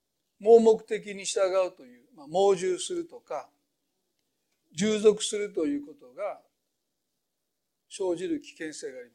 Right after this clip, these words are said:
す。ですから、このカルトと言われる、まあ、これは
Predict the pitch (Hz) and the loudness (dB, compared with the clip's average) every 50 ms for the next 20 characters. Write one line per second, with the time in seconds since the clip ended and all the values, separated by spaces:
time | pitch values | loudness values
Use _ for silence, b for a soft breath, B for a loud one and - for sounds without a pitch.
0 | _ _ _ _ _ _ _ 180 185 _ _ _ _ _ _ _ _ _ _ _ | _ _ _ _ _ _ _ _ _ _ _ _ _ _ _ _ _ _ _ _
1 | _ _ _ _ _ _ _ _ _ _ _ _ _ _ _ _ _ _ _ _ | _ _ _ _ _ _ _ _ _ _ _ _ _ _ _ _ _ _ _ _
2 | _ _ _ _ _ _ _ _ _ _ _ _ _ _ _ _ _ _ _ _ | _ _ _ _ _ _ _ _ _ _ _ _ _ _ _ _ _ _ _ _
3 | _ _ _ _ _ _ _ _ _ _ - 214 214 - - 196 180 190 185 165 | _ _ _ _ _ _ _ _ _ _ 0 0 0 2 4 4 4 6 4 4
4 | 139 - - _ _ _ _ _ _ - 180 180 175 160 - - 226 285 277 269 | 2 -2 -10 _ _ _ _ _ _ -14 -10 -8 -8 -10 -6 0 2 2 4 2
5 | 233 190 247 247 196 202 202 175 175 180 180 180 175 175 170 165 165 160 160 156 | 2 0 -2 -2 2 2 2 2 4 4 2 2 2 0 0 0 0 -2 -2 -4
6 | - - _ _ _ - 180 165 - 196 175 170 170 180 170 160 143 - | -8 -14 _ _ _ -12 -12 -10 -8 -8 -8 -4 -2 -2 -2 -2 -4 -8